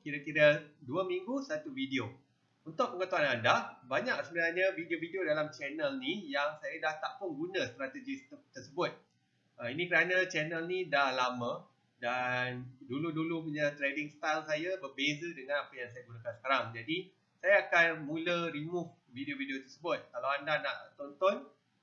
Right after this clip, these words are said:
anda tontonlah, ah, sebelum saya delete, ya. Channel YouTube ni merupakan satu platform yang sangat bagus untuk saya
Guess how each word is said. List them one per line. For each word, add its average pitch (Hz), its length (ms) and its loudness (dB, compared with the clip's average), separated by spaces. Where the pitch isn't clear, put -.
anda 135 320 0
tontonlah, 160 720 -2
ah, 120 160 -8
sebelum 135 400 -8
saya 131 240 -4
delete, 135 320 -4
ya. 151 160 2
Channel 226 240 4
YouTube 220 400 2
ni 247 160 -2
merupakan 185 640 4
satu 185 320 -4
platform 175 400 0
yang 151 240 6
sangat 151 400 -2
bagus 139 400 0
untuk 143 320 -8
saya 135 320 -4